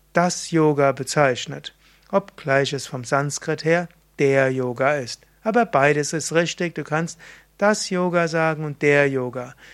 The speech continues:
So ähnlich sagt man ja auch, wenn, wenn man von einem Drucker spricht,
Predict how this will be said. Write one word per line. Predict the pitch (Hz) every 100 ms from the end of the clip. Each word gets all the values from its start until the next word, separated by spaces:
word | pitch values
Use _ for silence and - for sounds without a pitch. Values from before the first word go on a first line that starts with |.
| -
So | - 160
ähnlich | 160 151
sagt | - 147 147
man | 147 147
ja | 143 151
auch, | 147 160 156 -
wenn, | 127 123
wenn | 139
man | 135 139
von | 147 156
einem | 139 139
Drucker | 139 165 165 165
spricht, | 143 - 165 160